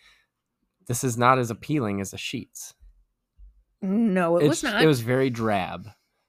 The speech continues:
Speaker 1: It was just a gas station.
Speaker 2: It really, you said it best. It gave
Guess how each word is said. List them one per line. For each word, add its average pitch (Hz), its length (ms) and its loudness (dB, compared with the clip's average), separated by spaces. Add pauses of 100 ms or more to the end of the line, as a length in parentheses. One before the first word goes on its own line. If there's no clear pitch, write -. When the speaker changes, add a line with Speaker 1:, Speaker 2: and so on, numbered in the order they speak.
(400)
Speaker 1:
It 127 160 0
was 113 160 -4
just 127 360 -4
a 120 80 -4
gas 113 360 -4
station. 113 680 -8 (320)
Speaker 2:
It 208 200 2 (120)
really, 214 600 2
you 202 340 -6
said 262 220 -4
it 214 100 0
best. 170 340 -4 (140)
It 190 240 -4
gave 185 560 -2